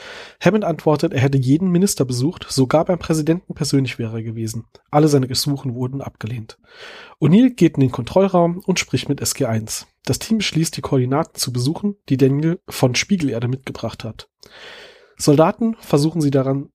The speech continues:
zu hindern, abzureisen, kommen aber zu spät. S G eins landet in einem dunklen Raum. Sie suchen nach einem Ausgang und entdecken dabei ein paar Transportkisten, in denen sie Stabwaffen und,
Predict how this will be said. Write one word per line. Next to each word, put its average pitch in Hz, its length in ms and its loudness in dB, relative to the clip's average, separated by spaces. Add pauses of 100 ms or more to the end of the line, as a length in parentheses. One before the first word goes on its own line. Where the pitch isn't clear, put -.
zu - 160 2
hindern, 151 220 0
abzureisen, 165 680 0
kommen 135 260 -4
aber 113 240 -8
zu - 140 -10
spät. - 400 -12 (1160)
S - 160 0
G 160 80 2
eins 170 300 4
landet 151 380 2
in 131 80 -6
einem 120 160 -4
dunklen 156 380 -4
Raum. 113 320 -6 (340)
Sie - 140 0
suchen 190 260 4
nach 170 140 0
einem 160 180 -2
Ausgang 160 480 -2
und 160 240 -6
entdecken 139 360 -2
dabei 135 300 4
ein 135 160 -2
paar - 140 -4
Transportkisten, - 840 -4
in 135 180 -2
denen 120 160 2
sie 113 80 -2
Stabwaffen 180 760 0
und, 175 360 0